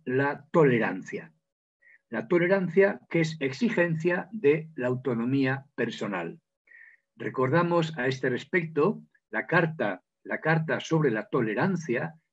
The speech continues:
de John Locke, que establece como test de verificación la actitud concreta ante, test de verificación ante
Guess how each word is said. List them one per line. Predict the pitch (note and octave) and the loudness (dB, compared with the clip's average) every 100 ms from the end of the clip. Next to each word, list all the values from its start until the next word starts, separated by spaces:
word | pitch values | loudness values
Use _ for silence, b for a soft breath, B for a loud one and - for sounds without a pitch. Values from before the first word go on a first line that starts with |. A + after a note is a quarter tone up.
| - | -2
de | A2 A2+ | 0 4
John | C#3+ A2 | 2 4
Locke, | D#3 F3+ D#3 D#3 - _ _ _ _ _ _ _ _ - | 6 6 4 -4 -12 _ _ _ _ _ _ _ _ 0
que | D#3 D#3+ - | 2 2 -2
establece | - - B2 A2 B2+ A3 A3+ C3+ F3 - - _ _ - | -6 -4 -4 0 4 2 4 2 2 -2 -10 _ _ -4
como | B2+ C3 C3 | -2 0 0
test | - G#3 D#3+ - | 4 4 4 -4
de | A#2 A2 | -4 0
verificación | B2+ B2+ B2 C3 A#2+ B2+ - G3+ F3+ F3+ F#3 - _ - | 4 2 2 -2 -4 -6 0 4 4 2 -4 -10 _ -4
la | B2+ | -2
actitud | C3 - C3+ - A#3 - - _ | -2 -4 -4 4 4 2 -6 _
concreta | C3+ B2 B2 F#3+ G3 F3+ F3 F#3+ - | -4 -4 2 2 2 -2 -6 -8 -8
ante, | - F3+ D#3+ F3+ F3+ - _ _ _ _ _ | -6 -4 -2 0 0 -4 _ _ _ _ _
test | G#3 A3 - - | 2 2 0 -4
de | C#3 | 0
verificación | C3 B2+ C3+ C#3 - G3+ G3+ G#3 - | 0 0 -2 -4 0 4 4 2 -2
ante | D3+ E3 D#3+ E3+ F#3 - | -2 -2 0 0 0 -4